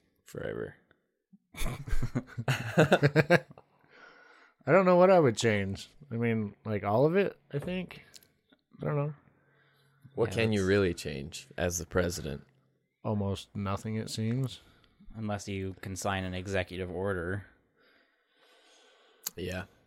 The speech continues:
Speaker 3: I'd go, it'd probably just have to be something, like, money-wise, I guess.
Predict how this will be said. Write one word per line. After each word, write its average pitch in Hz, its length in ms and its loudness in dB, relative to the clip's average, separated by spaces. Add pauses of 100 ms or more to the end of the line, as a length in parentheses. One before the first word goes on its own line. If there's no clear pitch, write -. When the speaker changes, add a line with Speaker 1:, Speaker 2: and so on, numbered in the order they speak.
Speaker 3:
I'd 120 180 -4
go, 107 220 0
it'd 107 180 -4
probably 123 240 2
just 95 120 -8
have 92 120 -4
to - 80 -14
be 98 100 -10
something, 92 400 -8
like, 87 360 -10 (680)
money-wise, 90 920 -6
I 98 120 -8
guess. 98 420 -8